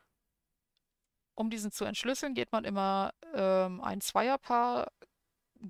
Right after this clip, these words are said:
durch. Und wenn wir jetzt das Zweierpaar dreiundfünfzig haben, dann würde ich gucken in der Tabelle.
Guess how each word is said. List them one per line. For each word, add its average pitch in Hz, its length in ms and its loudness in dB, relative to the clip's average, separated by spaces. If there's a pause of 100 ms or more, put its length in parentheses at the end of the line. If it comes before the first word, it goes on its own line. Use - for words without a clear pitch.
durch. 285 540 -6 (240)
Und 208 240 -4
wenn 214 120 -2
wir 214 60 -2
jetzt 214 200 -2
das - 100 -10
Zweierpaar 202 1000 0 (140)
dreiundfünfzig 208 920 -4
haben, 254 400 0
dann 208 280 -2
würde 202 220 -2
ich - 200 -12
gucken - 280 -6
in 202 160 -2
der - 100 -2
Tabelle. 190 560 -2